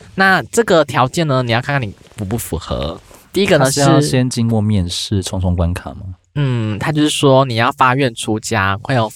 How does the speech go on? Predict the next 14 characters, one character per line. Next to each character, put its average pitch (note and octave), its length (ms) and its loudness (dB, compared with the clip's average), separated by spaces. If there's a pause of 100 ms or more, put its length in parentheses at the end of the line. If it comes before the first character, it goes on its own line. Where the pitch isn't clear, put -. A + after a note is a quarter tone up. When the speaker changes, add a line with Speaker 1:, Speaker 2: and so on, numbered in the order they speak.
(320)
Speaker 1:
那 B2+ 120 -2
个 A2+ 160 0
弘 A2+ 260 0
法 E2+ 380 -2
普 F#2 260 -6 (380)
社 - 180 -2
会 G2+ 140 -2
大 F2 260 0
众， - 300 -10 (840)
这 C#3+ 120 -4
你 G#2+ 80 -4
可 - 120 -8
以 F2+ 120 -6
吗？ A1 260 -10